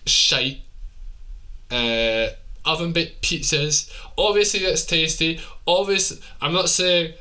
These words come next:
I'm not, I'm not a fucking food guru, but I know, I, I I don't know. I know literally nothing apart from, like, the general kind of, everyone knows eating vegetables is good for you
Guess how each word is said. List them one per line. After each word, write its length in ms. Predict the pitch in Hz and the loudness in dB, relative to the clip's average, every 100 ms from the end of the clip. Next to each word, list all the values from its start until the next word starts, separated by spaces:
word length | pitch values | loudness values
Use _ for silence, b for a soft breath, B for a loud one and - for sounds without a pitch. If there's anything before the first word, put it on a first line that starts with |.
| - - - | -6 -4 -4
I'm 220 | - 180 220 | 0 0 2
not, 260 | 202 - - | 0 -2 -2
I'm 160 | 180 | 0
not 140 | 233 180 | 2 0
a 40 | |
fucking 500 | 175 170 170 151 147 - 165 165 170 | 2 2 2 0 -2 -10 -8 -6 -6
food 600 | - - 196 208 170 - | -8 -4 0 2 0 -2
guru, 500 | 202 202 160 151 156 B B | 0 2 2 2 0 B B
but 120 | 151 | 2
I 100 | 165 | 4
know, 300 | 165 202 196 175 | 4 4 4 4
I, 240 | 190 214 - 165 | 2 2 0 2
I 280 | 208 233 - - - | 4 2 -2 -4 -2
I 80 | 214 | 2
don't 180 | 269 254 | 2 4
know. 200 | 247 226 | 4 2
I 140 | - 202 | 2 2
know 200 | 202 202 | 4 4
literally 520 | 175 185 185 175 156 | 2 0 2 2 2
nothing 480 | 165 175 127 120 131 B | 0 2 0 0 -4 B
apart 300 | - 185 185 | -2 2 2
from, 180 | 180 180 - - | 0 -4 -6 -4
like, 260 | 156 151 147 | -2 -2 -2
the 100 | 151 | 0
general 520 | 143 160 165 160 156 | 2 2 2 0 0
kind 220 | 156 147 | 2 2
of, 100 | 143 | 2
everyone 300 | 170 185 160 | 0 0 0
knows 320 | 156 139 - | 2 2 0
eating 240 | 160 151 139 | -2 0 2
vegetables 440 | 139 139 139 135 | 2 2 0 0
is 160 | 135 - | -2 -2
good 200 | 139 135 | -2 -2
for 200 | - 127 | -2 0
you 240 | 127 127 | 0 -2